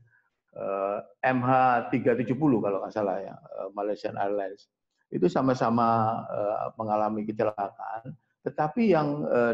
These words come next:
disampaikan, eh, cara mereka berkomunikasi kepada publik itu berbeda, ya. Eh, Tony Fernandes, eh, bosnya Air Asia, C E O-nya waktu itu, eh, itu langsung menyatakan kepada publik, eh, bahwa,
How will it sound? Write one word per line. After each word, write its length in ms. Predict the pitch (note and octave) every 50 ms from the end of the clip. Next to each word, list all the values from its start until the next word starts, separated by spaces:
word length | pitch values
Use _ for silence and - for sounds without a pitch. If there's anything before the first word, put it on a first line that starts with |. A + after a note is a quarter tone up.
| G#2+ A2+
disampaikan, 840 | A#2 G#2+ A2 B2 A#2 A#2 A2 A2+ C#3 E3+ F3 - C3+ A2+ A2 A2 A2+ G#2+ -
eh, 240 | - B2+ A#2+ A2 A2 A2
cara 220 | - B2 A#2 A#2 A#2+
mereka 400 | A#2+ A#2+ A#2+ B2 A#2+ A#2+ - A2+
berkomunikasi 800 | A2+ A#2 A2 A2 A2 A2 A2 A2 A2 A2 G#2+ - - F#3+ F#3 -
kepada 380 | F3+ C3+ A#2+ - A2+ G#2 G#2+ G#2
publik 500 | - - - - _ - D#3 D3 C#3+ - - _ _ _ _ _ _ _ _ -
itu 140 | D#3 E3 G#3
berbeda, 500 | D#3 C#3+ B2 B2+ D3+ D#3 A#2+ A2 G2+ F#2+ - -
ya. 260 | - - - A#1 - - - - _
Eh, 180 | - - G#2+ G#2 - - B2+
Tony 340 | B2 B2 C3 C#3+ D3+ D3+ C3+ C3+
Fernandes, 560 | C#3 C3 B2+ C3 A#2 A2 A2 B2 D3+ F3 -
eh, 360 | - - - A2+ A2 G#2+ G#2 G2 G2
bosnya 340 | - - G2 - - G#2+ G#2 G2 G#2 A2+
Air 120 | G#2 G2+ - - G2
Asia, 320 | F#2+ - - - - - - - -
C 160 | - A2+ A2 A2
E 20 |
O-nya 320 | A2+ G2+ G2+ G2+ G#2 C3+ C#3+
waktu 340 | D3+ B2 - - - G#2 -
itu, 160 | - C#3 - _ _ _ _ _ _ - - - -
eh, 220 | - A2 A#2 C3 C3+
itu 160 | C3+ A3 A3
langsung 580 | B3 G3 D3+ D3+ D3+ D3 - G3 G3 G3+ G3
menyatakan 560 | G3 F3 D#3 D3+ D3 C#3+ D3 C#3+ C#3 - F3+ F#3+
kepada 320 | E3+ D3 - C3 A#2+ B2
publik, 540 | A#2 - A#2 G#2+ G#2+ - A#2+ D3+ - - -
eh, 300 | - - G#2+ G#2 G#2 G#2+
bahwa, 560 | G#2 A2 G2+ F#2+ G#2 A#2 B2+ C#3 E3 E3+ E3+